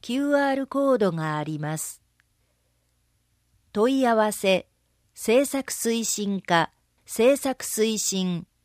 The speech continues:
二十三番窓口。電話、四三零二の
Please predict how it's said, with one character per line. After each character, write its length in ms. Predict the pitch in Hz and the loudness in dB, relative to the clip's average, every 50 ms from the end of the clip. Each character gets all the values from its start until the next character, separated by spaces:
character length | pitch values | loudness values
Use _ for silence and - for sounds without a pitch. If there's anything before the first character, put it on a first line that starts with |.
| _ _ - | _ _ -8
二 180 | 240 285 285 226 | -6 -4 -4 0
十 320 | 254 240 214 190 175 165 | 2 4 4 4 2 0
三 380 | 156 - 185 185 208 220 226 214 | -2 -2 -2 -2 0 0 2 4
番 260 | 233 220 220 214 208 | 4 4 4 4 2
窓 300 | 208 208 190 208 214 202 | 2 2 4 4 2 2
口。 480 | 185 170 151 - - - 139 139 - _ _ _ _ _ _ _ _ _ _ _ _ _ _ _ _ 165 | 0 -2 -4 -6 -8 -8 -8 -8 -10 _ _ _ _ _ _ _ _ _ _ _ _ _ _ _ _ -2
電 360 | 190 202 220 226 240 233 220 | 0 0 0 0 -2 -2 0
話、 260 | 208 196 190 - - _ _ _ _ _ _ _ _ _ - | 2 2 2 2 -2 _ _ _ _ _ _ _ _ _ -2
四 280 | 208 233 269 302 294 | 0 0 0 -2 -4
三 420 | - - 294 294 285 240 202 180 170 | -6 -2 0 0 2 2 0 0 2
零 300 | 175 185 202 214 214 208 | 2 2 4 4 2 2
二 360 | 208 214 214 208 196 185 170 | 0 0 0 0 0 0 0
の 320 | 165 160 156 156 147 - | -2 -2 -4 -6 -6 -10